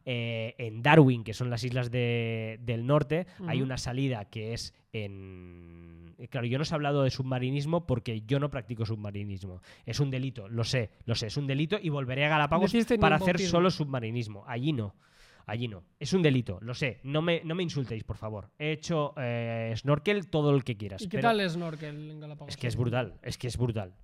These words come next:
Speaker 1: Es lo que te digo, es espectacular. En la isla de Darwin, eh, que es lo que quería hacer y hacer allí submarinismo, eh, hay un, una isla que, bueno, esta isla que es Darwin, que, eh, hay un montón de tiburones martillo.
Speaker 2: Vale.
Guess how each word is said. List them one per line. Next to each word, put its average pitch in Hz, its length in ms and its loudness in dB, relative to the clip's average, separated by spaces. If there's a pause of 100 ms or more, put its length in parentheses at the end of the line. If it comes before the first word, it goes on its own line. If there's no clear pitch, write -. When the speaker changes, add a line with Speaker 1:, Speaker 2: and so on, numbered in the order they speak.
(140)
Speaker 1:
Es 117 80 -4
lo 123 80 2
que 120 80 -4
te 117 60 -8
digo, 107 180 -4
es 101 120 -6
espectacular. 92 640 -10 (180)
En 120 100 -6
la 123 100 0
isla 147 180 2
de 151 100 2
Darwin, 170 520 4 (120)
eh, 107 640 -10
que 120 140 -4
es 117 80 -2
lo 139 80 4
que 131 120 -4
quería 123 280 -2
hacer 131 340 -2
y 117 140 -8
hacer 113 440 -8
allí 107 380 -6
submarinismo, 123 960 -4 (480)
eh, 117 920 -4
hay 147 200 2
un, 147 400 -2
una 135 280 -2
isla 147 320 -4 (320)
que, 110 260 -8
bueno, 117 260 -6 (140)
esta - 220 -10
isla 131 200 -4
que 120 80 -4
es 113 60 -4
Darwin, 156 360 -2 (320)
que, 180 320 2
eh, 117 640 -4
hay 151 160 4
un 165 80 4
montón 160 340 2
de 185 100 0
tiburones 139 400 -6
martillo. 113 500 -4 (140)
Speaker 2:
Vale. 165 280 -12